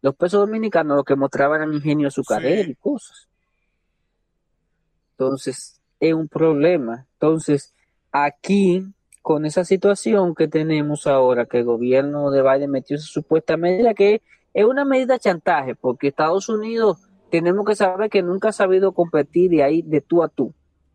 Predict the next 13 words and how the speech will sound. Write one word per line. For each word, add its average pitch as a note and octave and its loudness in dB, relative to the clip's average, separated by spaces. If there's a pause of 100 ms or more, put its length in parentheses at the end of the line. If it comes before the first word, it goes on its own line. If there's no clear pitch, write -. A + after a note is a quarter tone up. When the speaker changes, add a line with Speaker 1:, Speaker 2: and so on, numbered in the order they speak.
(140)
Speaker 1:
Siempre C#3+ -2
ha D#3+ 0
tratado D#3 0
de D3 0
buscar, F#3+ -2
tener, C#3+ -6 (560)
el D3 2
sistema F3 0
monetario F3 0
ellos E3 -2
tienen E3 0
cierto D#3 -2
control, G#3 -2